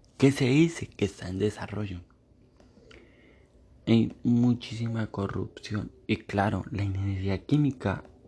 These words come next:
no es la excusa para no estar ahí. Todas las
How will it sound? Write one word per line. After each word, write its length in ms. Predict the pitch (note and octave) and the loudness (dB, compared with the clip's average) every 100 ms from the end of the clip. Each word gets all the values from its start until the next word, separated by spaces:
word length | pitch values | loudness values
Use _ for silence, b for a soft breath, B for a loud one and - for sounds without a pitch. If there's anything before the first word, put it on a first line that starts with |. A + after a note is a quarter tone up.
| - | -4
no 240 | G#2 G#2 | 0 4
es 460 | G#2+ G#2+ A2 F#2+ - - - - b b b b b b b - | 4 4 2 -2 -10 -20 -20 -20 b b b b b b b 0
la 140 | G2 | 0
excusa 640 | F#2 - - F#2+ F#2+ F#2 - - - - - - - - - - - - - | 0 -4 -6 -6 -6 -8 -10 -20 -20 -20 -20 -20 -20 -20 -20 -20 -20 -20 0
para 220 | G2+ F#2+ | 2 2
no 100 | F#2 | -2
estar 320 | F#2 - F#2+ | -4 -6 -6
ahí. 240 | G2+ F#2+ F2+ - - - _ _ _ - - - - - - - _ - | -6 -8 -10 -20 -20 -20 _ _ _ -20 -20 -20 -20 -20 -20 -20 _ 2
Todas 420 | A2 G#2 F#2+ - - - - - - - - - - - - - - - - | 2 2 -2 -12 -20 -20 -20 -20 -20 -20 -20 -20 -20 -20 -20 -20 -20 -18 -2
las 360 | G#2 G2 - | 0 0 -2